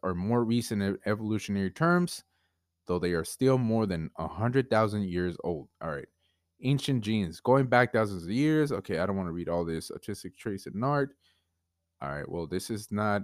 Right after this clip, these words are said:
really focusing on what I was talking about, but it kinda, you kinda get the idea, right? So, apparently this was an evolutionary advantage, um, for, for there to be a lone wolf or, you know, people with autism.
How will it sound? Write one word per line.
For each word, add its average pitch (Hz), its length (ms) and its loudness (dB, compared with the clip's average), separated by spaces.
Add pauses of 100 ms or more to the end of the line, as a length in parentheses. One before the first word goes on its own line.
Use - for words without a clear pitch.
really 101 680 -2 (400)
focusing 104 420 -4
on 87 200 -4
what 92 160 -2
I 95 100 2
was 90 200 -6
talking 131 300 4
about, 87 300 0
but 92 100 -2
it 98 80 -4
kinda, 135 400 -2
you 123 140 -8
kinda 151 200 0
get 127 180 0
the 110 120 0
idea, 87 260 -4
right? 80 180 -6 (1120)
So, 123 440 4 (560)
apparently 151 420 2
this 123 260 -2
was 120 160 0
an 117 80 -2
evolutionary 110 1040 0
advantage, 98 680 -4 (120)
um, 85 440 -8 (380)
for, 82 600 -8 (580)
for 107 120 0
there 101 120 2
to - 120 -8
be 92 100 -4
a 90 40 -2
lone 90 260 -2
wolf 87 220 -2 (100)
or, 73 220 -12 (140)
you 90 80 -10
know, 78 120 -12
people 92 260 -10
with 85 100 -4
autism. 87 520 -4